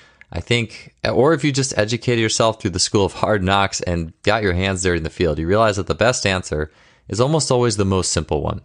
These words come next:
The more complex and complicated we tend to get with things, uh, we really can get this paralysis by analysis. So Tim has,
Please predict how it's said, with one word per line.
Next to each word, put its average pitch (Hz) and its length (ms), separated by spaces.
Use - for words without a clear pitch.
The 113 60
more 143 180
complex 113 520
and 85 100
complicated 87 600
we 80 80
tend 80 240
to 78 40
get 76 180
with 78 120
things, 73 360
uh, 85 340
we 98 120
really 113 340
can 85 560
get 98 160
this 107 160
paralysis 90 560
by 82 180
analysis. 82 500
So - 140
Tim 104 280
has, 90 280